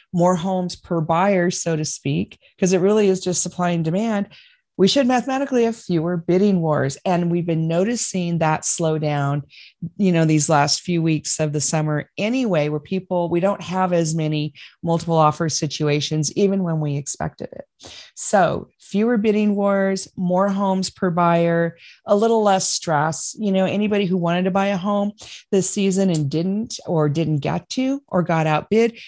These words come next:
you might feel a little more relaxed. You might have a little more time to think about it. You might actually get to write an offer that wasn't over full <laughs> price and have the seller, uh, take it seriously. So just less competition,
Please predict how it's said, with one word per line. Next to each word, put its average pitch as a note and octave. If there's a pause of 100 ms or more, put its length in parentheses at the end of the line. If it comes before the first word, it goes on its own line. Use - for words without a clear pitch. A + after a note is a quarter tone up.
(120)
you A3+
might C4 (180)
feel G3 (380)
a G3
little G3+
more F#3
relaxed. E3+
You F#3
might F3
have F3
a E3+
little E3+
more D#3
time D3+
to D3
think F#3
about F#3+
it. F#3+
You F#3
might E3+
actually E3 (200)
get F#3
to G3
write F#3+
an F3+
offer E3+
that D#3+
wasn't E3
over D#3
full D3
<laughs> -
price E3 (280)
and F3+
have E3
the D#3
seller, D3+ (100)
uh, D3+
take D3+
it D3
seriously. - (240)
So A3+
just C4
less G3
competition, F3